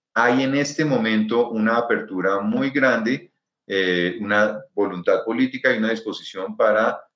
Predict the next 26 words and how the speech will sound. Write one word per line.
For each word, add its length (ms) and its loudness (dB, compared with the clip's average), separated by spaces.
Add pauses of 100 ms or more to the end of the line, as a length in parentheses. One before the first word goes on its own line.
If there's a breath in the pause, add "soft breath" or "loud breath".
(200)
acoger 540 -2
de 100 -2
forma 340 0
muy 220 -2
seria, 520 -2 (520)
eh, 100 -14
las, 800 -4
las 200 -8
propuestas 540 -8
de 60 -4
la 100 0
misión 280 -12
de 80 -16
sabios, 280 -2
que 100 -2
son 260 0
muy 140 0
complejas 480 2
y 40 2
van 180 4
en 120 -4
muchas 260 -6
direcciones. 680 -4
Hubo 300 2
ocho 260 0
focos, 600 -2